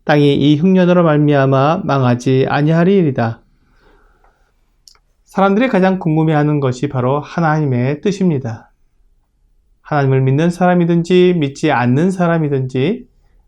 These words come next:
하나님의 뜻에 대한 관심이 매우 높습니다. 왜냐하면 하나님의 뜻이라고 하면 매우 중요하고,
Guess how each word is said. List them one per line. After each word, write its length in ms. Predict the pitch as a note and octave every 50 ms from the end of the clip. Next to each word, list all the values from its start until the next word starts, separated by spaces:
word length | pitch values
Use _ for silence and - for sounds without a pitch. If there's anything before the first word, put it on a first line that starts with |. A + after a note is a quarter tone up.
| _ _ _
하나님의 480 | - - D#3+ D#3 D#3 E3 F3 G3+ G#3+
뜻에 280 | G#3 B3+ G#3+ F#3 G#3 G3+
대한 340 | G3 F3+ F3 F#3 G3+ G#3 G3+
관심이 800 | - - D3+ C#3+ C3+ - D#3 C#3+ C3+ C3 C3+ D3+ F3 E4 A#3+ - -
매우 280 | - A#2+ A#2+ B2+ C3+ C3+
높습니다. 800 | C3 B2+ C3 C3 - - G3 F#3 F3 C#3 - C3 B2 B2 - _ _ _ _ _ _ _ _ _ _ _ _ _ _ _ _ _ _ -
왜냐하면 580 | C3 B2+ C3+ C3 B2+ B2 C3+ D#3+ D#3+ C3+ B2 -
하나님의 460 | - - D3+ D3 C#3+ C#3+ C#3+ C3+ C#3
뜻이라고 440 | - G3 F#3 - G3 G3 F#3+ G3 F#3
하면 460 | F3+ F#3 E3+ D3+ D3+ G3+ B3 B3 - - _ -
매우 340 | C3 B2+ B2+ C3 C3 -
중요하고, 720 | - - F#3 G#3+ B3 A3+ F#3 D#3 C#3 C3+ B2 A2+ A2+ -